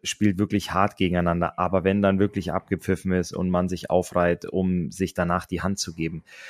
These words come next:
dann gibt man sich doch eigentlich die Hand,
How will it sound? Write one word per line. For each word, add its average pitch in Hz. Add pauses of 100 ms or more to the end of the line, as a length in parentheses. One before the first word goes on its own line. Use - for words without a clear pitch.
(140)
dann 90
gibt -
man 101
sich 95
doch 92
eigentlich 98 (160)
die 95
Hand, 101